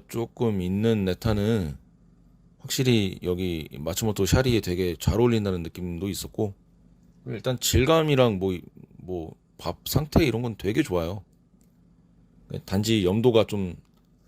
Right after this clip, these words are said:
안 맞는 게 나랑 좀 몇 개 있는 것 같다. 근데 이게 또 괜찮은 건 또 괜찮으니까 중간에 좀,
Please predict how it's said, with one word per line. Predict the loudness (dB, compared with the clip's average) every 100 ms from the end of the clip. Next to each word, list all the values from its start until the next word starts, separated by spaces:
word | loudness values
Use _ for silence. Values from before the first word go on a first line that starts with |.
| _ _ _ _ _ -6
안 | 2
맞는 | 4 4 2
게 | 2
나랑 | 2 0 -2 -4
좀 | -6 -8
몇 | -6
개 | -6
있는 | -4 -4
것 | -4
같다. | -6 -2 -2 -2 -8 -14 _ _ _ _ _ -20 -20 _ _ -20 -20 _ _
근데 | 0 0
이게 | 2
또 | 4 2 2 _ _ _
괜찮은 | -4 2 4 4
건 | 2
또 | 0
괜찮으니까 | 0 2 4 4 2 -2 -2 -2
중간에 | -6 -4 -2 -4
좀, | -4 -6 -8